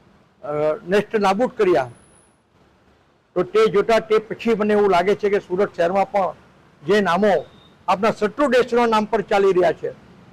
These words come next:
તે દે-, એ દેશોના નામ કોઈ પણ સંજોગોમાં ચાલવા નહીં જોઈએ.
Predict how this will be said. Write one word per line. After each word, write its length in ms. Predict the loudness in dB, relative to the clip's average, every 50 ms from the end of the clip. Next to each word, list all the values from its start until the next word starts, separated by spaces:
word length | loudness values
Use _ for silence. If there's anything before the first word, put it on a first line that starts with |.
| -20 -20 -20 -20 _ _ _ _ -20 -8 -2
તે 160 | 0 2 2
દે-, 280 | 4 4 4 4 4 4 2
એ 80 | 2 0
દેશોના 440 | 2 2 2 2 2 0 -2 -2 -2
નામ 260 | -2 -2 -2 -4 -4 -6 -10 -18 -20 _ _ _ _ _ _ _
કોઈ 120 | 0 0
પણ 180 | 2 0 -2 -2
સંજોગોમાં 480 | -2 -6 -2 -2 0 0 0 -2 -4
ચાલવા 340 | -4 -4 -4 -4 -2 -2 -4
નહીં 240 | -2 -2 -4 -4 -4
જોઈએ. 180 | -6 -8 -10